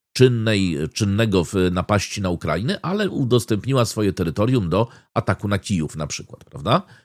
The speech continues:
Więc dokładnie tak samo jest z państwami arabskimi. I tutaj, i tutaj Iran powiedział: „Państwa Zatoki Perskiej mają prawny i moralny obowiązek uniemożliwienia wykorzystania ich terytoriów przez U S A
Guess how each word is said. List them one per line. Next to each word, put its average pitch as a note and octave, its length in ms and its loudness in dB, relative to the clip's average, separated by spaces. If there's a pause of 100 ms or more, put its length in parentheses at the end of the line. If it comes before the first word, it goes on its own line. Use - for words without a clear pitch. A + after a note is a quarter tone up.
(340)
Więc C#3 220 6
dokładnie C#3+ 400 6
tak A2+ 160 -2
samo C3 240 0
jest G#2+ 120 -2
z - 40 -18
państwami G#2 380 -2
arabskimi. F#2 440 -4
I C3+ 40 -2
tutaj, D#3 420 2 (600)
i A2+ 80 2
tutaj B2+ 320 2
Iran A#2 320 2 (140)
powiedział: C3 340 2
„Państwa B2 320 0
Zatoki G2 340 -2
Perskiej C3+ 340 -2
mają G2 220 -2
prawny B2+ 360 0
i F#2 80 0
moralny C3+ 380 2
obowiązek G#2+ 560 2
uniemożliwienia C3 800 2
wykorzystania G2 560 0
ich D3+ 200 -4
terytoriów G2 480 0
przez F2 200 -4
U F#2 100 0
S E2 160 -2
A A#2 140 2